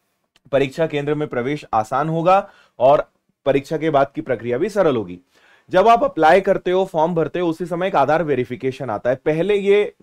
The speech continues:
ऑप्शन नहीं आता था, अभी तो आप अप्लाई करोगे तो आएगा ही आएगा। तो कई सारे ऐसे स्टूडेंट हो सकते हैं जिन्होंने जब अप्लाई करा हो, तो उस समय अपना आधार वेरिफिकेशन नहीं कराया हो।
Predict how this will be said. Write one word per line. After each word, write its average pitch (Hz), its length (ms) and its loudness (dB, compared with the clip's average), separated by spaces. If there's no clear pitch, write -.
ऑप्शन 160 320 -2
नहीं 165 240 -4
आता 123 240 -2
था, 160 140 -6
अभी 139 340 -4
तो 160 80 -2
आप 151 180 4
अप्लाई 143 340 0
करोगे 135 440 -4
तो 151 100 -4
आएगा 120 260 0
ही 156 160 0
आएगा। 131 340 0
तो 202 80 0
कई 208 240 4
सारे 214 260 2
ऐसे 180 220 -2
स्टूडेंट 170 420 -6
हो 143 100 -2
सकते 139 300 -4
हैं 180 140 -2
जिन्होंने 165 380 -2
जब 180 140 0
अप्लाई 151 340 2
करा 143 200 0
हो, 151 100 4
तो 175 140 -6
उस 165 100 -10
समय 170 200 -4
अपना 170 200 -4
आधार 139 460 0
वेरिफिकेशन 143 640 -6
नहीं 151 240 -4
कराया 107 300 -2
हो। 90 200 -12